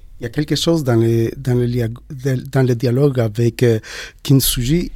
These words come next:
euh, dans, on voit M-, Marisha prendre des fois, euh, les rôles évasifs, euh, <laughs> commenter à, à, dans sa tête les questions, euh, qu'il pose, qu'il pose le maître, et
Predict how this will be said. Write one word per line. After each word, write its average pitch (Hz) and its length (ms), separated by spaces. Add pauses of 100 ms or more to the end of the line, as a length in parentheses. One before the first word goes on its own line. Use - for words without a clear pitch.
euh, 120 420
dans, 117 600 (340)
on 139 160
voit 147 480
M-, 127 240 (920)
Marisha 143 760 (380)
prendre 151 400
des 131 100
fois, 143 760 (520)
euh, 123 520
les 127 240
rôles 135 260
évasifs, 147 760
euh, 120 280 (500)
<laughs> 185 60
commenter 147 880
à, 123 180
à, 135 140
dans 135 200
sa 123 180
tête 147 380
les 123 140
questions, 143 800 (440)
euh, 135 160
qu'il 127 280
pose, 135 320
qu'il 123 240
pose 135 220
le 131 120
maître, 147 300
et 127 60